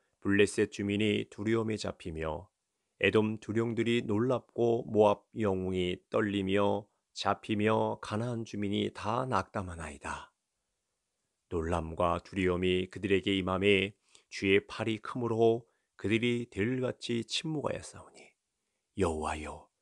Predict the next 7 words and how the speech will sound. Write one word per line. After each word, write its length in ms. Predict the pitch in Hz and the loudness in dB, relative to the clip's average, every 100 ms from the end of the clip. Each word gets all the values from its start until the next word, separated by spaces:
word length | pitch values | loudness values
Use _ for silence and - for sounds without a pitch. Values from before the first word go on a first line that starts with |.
| _ | _
주의 460 | - 98 87 90 90 | -6 2 4 4 0
백성이 760 | - 90 - 101 90 98 98 98 | -6 -8 -4 -4 0 0 0 -4
통과하기까지, 1300 | - 143 143 139 120 107 104 107 98 98 95 98 - _ _ _ | -10 -6 -2 -2 -2 -2 -2 0 2 2 2 0 -6 _ _ _
곧 260 | - 87 - | -4 -4 -6
주께서 540 | 104 - 104 - 107 | -12 -4 -4 2 0
사신 440 | - 110 - 110 104 | 0 -4 -4 -4 -4
백성이 580 | 101 - 110 113 113 | -6 -4 0 0 -2